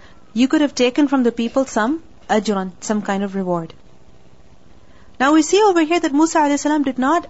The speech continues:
ask him that, "Why did you fix the wall when they did not offer any hospitality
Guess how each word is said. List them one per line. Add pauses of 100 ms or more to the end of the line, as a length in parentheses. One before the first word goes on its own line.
ask
him
that,
"Why
did
you
fix
the
wall
when
they
did
not
offer
any
hospitality